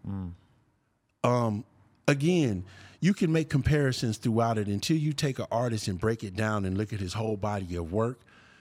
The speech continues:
Speaker 2: Then you can really say, "Oh, wow, that's," if you say Fabulous and think of Mase,
Speaker 1: Mm.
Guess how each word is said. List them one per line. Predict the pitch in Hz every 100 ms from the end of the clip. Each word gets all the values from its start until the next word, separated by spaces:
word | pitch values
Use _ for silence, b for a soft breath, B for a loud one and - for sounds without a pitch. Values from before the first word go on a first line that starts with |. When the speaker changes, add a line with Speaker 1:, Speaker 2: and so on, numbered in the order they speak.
| B
Speaker 2:
Then | 92 120 127
you | 117
can | - 101
really | 98 113 104
say, | - 107 104 -
"Oh, | 120
wow, | 98 85 110 95 82 101
that's," | 107 107 - B B B B B -
if | 98
you | 127
say | - 135 123
Fabulous | - 147 143 104 95 98
and | 113 104
think | 123 123
of | 127
Mase, | 160 113 87 - - 95
Speaker 1:
Mm. | 90 85